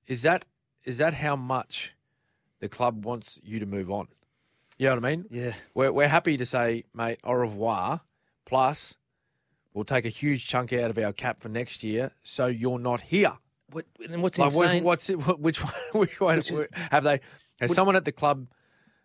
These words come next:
Speaker 1: stuffed up royally
Speaker 2: Mm.
Speaker 1: and said, "Listen, we better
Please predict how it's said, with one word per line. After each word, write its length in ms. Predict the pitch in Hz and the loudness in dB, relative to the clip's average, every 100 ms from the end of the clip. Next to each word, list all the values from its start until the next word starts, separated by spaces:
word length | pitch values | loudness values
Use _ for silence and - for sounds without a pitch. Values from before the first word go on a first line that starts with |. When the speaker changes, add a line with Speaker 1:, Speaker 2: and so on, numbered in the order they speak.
| _ - | _ -20
Speaker 1:
stuffed 360 | - 147 139 | 2 2 4
up 140 | 135 - | 2 2
royally 540 | 110 113 107 131 190 - | 0 0 0 -2 -4 -8
Speaker 2:
Mm. 220 | 110 98 82 | -8 -8 -8
Speaker 1:
and 200 | - 104 | -10 -6
said, 200 | 117 101 | -4 -4
"Listen, 320 | 113 113 113 | -4 -4 -6
we 100 | 117 | -8
better 220 | 117 107 | -6 -6